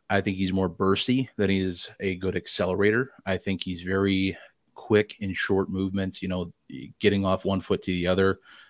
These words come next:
I do think he sometimes isn't the fastest when you get to things like how fast he gets up to full speed. I think that's something that is not concerning, but something that does hold him back a little bit.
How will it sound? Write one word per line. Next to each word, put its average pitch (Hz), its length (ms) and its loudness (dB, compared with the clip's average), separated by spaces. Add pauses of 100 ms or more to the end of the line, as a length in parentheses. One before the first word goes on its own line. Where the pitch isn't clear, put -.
(100)
I 98 140 2
do 92 180 0
think 90 200 -6
he 92 240 -4
sometimes 92 960 -2
isn't 92 240 -4
the 95 100 -8
fastest 87 600 -2
when 92 140 0
you 87 120 -4
get 107 260 -4
to 92 500 -2 (920)
things 92 320 -2
like 87 400 -4 (180)
how 92 220 0
fast 85 260 -2
he 90 60 -10
gets 90 200 -2
up - 100 -10
to 95 60 -14
full 92 220 -4
speed. 92 460 -2 (160)
I 90 120 -4
think 87 200 -8
that's 90 240 -4
something 92 280 -2
that 90 160 0
is 87 280 -2 (200)
not 160 240 0
concerning, 110 520 4
but 98 240 0
something 98 360 2
that 95 280 2 (840)
does 98 360 4 (520)
hold 120 260 6
him 104 100 6
back 90 260 0
a 92 40 -4
little 92 180 -4
bit. 87 280 -2